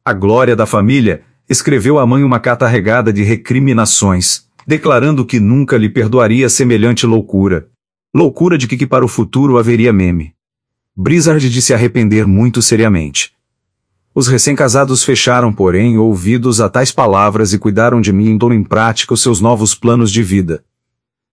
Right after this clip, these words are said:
Meteram mãos à obra. Coqueiro deixou o emprego.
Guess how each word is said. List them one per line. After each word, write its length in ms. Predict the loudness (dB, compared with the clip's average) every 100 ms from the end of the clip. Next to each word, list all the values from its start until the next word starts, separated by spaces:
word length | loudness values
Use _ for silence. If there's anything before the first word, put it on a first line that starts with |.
| -4
Meteram 340 | 0 2 2
mãos 200 | 2 2
à 80 | 2
obra. 400 | 2 0 -4 -8 _ _ -6
Coqueiro 380 | -4 -2 0
deixou 420 | 0 0 0 0 2
o 100 | 0
emprego. 540 | 0 0 0 -2 -8